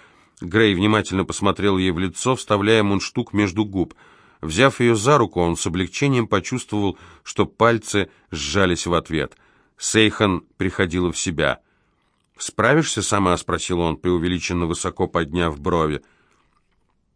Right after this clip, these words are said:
Она поняла и кивнула: «Хорошо».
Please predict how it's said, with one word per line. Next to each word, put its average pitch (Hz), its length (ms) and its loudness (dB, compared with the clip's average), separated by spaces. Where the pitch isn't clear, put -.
Она 104 320 2
поняла 104 400 2
и 107 80 2
кивнула: 87 480 -2
«Хорошо». 95 580 0